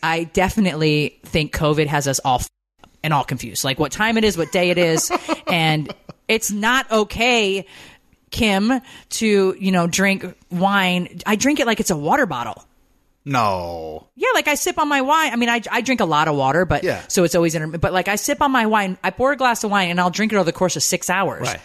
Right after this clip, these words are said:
Speaker 1: Like, a so-, when I say a glass, you guys, what I mean by that is a full solo cup, which is actually equivalent to two glasses, right?
Speaker 2: <laughs> I guess.
Speaker 1: Yeah. Whatever.
Speaker 2: Who's counting?
Speaker 1: Me.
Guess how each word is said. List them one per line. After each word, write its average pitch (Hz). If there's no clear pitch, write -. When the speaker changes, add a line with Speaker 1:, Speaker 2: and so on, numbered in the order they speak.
Speaker 1:
Like, 196
a 196
so-, -
when 196
I 247
say 247
a 175
glass, 143
you 180
guys, 185
what 156
I 147
mean 151
by 156
that 156
is 139
a 147
full 151
solo 127
cup, -
which 135
is 147
actually 151
equivalent 139
to -
two -
glasses, -
right? 147
Speaker 2:
<laughs> -
I -
guess. -
Speaker 1:
Yeah. -
Whatever. 160
Speaker 2:
Who's 147
counting? 113
Speaker 1:
Me. 262